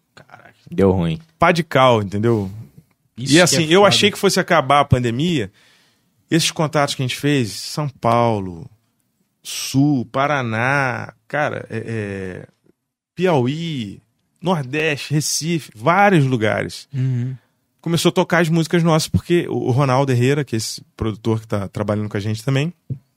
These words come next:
Speaker 3: hoje ele tá até agarradão, que ele tá fazendo, ele é iluminador profissional, faz
Speaker 1: Hum.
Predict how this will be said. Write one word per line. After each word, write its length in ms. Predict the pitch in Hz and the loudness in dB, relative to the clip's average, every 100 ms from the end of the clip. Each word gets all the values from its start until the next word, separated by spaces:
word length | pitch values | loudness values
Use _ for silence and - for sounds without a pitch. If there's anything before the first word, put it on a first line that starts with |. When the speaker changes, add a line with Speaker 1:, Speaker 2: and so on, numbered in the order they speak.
| _ _ _ _ _ _ _ _ _ _ - | _ _ _ _ _ _ _ _ _ _ 2
Speaker 3:
hoje 200 | 135 123 | 4 4
ele 80 | 107 | 0
tá 80 | 113 | -4
até 120 | 123 | -4
agarradão, 500 | 123 127 127 113 139 | 0 2 2 2 0
que 100 | - | -2
ele 80 | 113 | -8
tá 100 | 110 | -6
fazendo, 560 | - 104 110 107 101 101 | -6 -4 -2 -2 -2 -4
ele 180 | 110 110 | -2 0
é 60 | |
iluminador 520 | 107 110 110 104 107 | 0 0 -2 0 0
profissional, 760 | - 104 - 110 107 135 135 117 | 0 -2 -4 -4 -2 -4 -4 -6
faz 300 | 98 - 101 | -8 -8 -6
Speaker 1:
Hum. 300 | 117 117 113 | -4 -4 -6